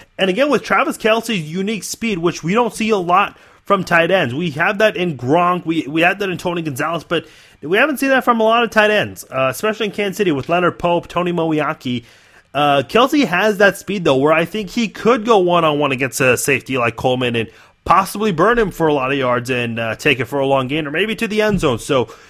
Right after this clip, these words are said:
you wanna use that kind of, uh, matchup right there to you, to, to use that to your advantage and move the chains and, uh, get closer to scoring. Uh, now, again, with your wideouts, Wilson and Conley, how do they do against Worley and Bradbury?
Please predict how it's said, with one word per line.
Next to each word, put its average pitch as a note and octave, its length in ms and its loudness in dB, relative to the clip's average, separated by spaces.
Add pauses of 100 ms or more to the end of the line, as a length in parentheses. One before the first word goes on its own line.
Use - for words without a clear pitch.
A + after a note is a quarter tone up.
you G3+ 160 -4
wanna A3+ 300 0
use F#3+ 360 -4
that G#3 160 4
kind G3 300 -4
of, - 300 -6 (180)
uh, D3+ 540 0
matchup E3 460 -2
right B2 240 0
there F3 180 0
to F3 240 -6
you, D#3 520 -6 (260)
to, E3+ 120 -4
to D3+ 500 -2
use F#3 240 -8
that G3 180 0
to G3 80 -8
your F#3+ 160 0
advantage F3+ 400 0
and D#3+ 120 -4
move E3+ 160 -4
the D3 60 -8
chains F#3+ 500 -2 (380)
and, E3+ 360 0
uh, D3+ 80 2
get E3 180 -2
closer F3+ 280 -2
to D3+ 80 -8
scoring. D3 580 -2 (440)
Uh, C#3 360 2
now, F3 240 4
again, G#3 180 0
with G3+ 160 0
your E3+ 220 2
wideouts, A3 560 2
Wilson G#3+ 420 2
and F3 140 -4
Conley, A3 480 2
how D3 280 0
do A3 140 -2
they G3+ 220 0
do G3 120 2
against F#3 280 -2
Worley F#3+ 340 2
and E3+ 140 -2
Bradbury? F#3 640 0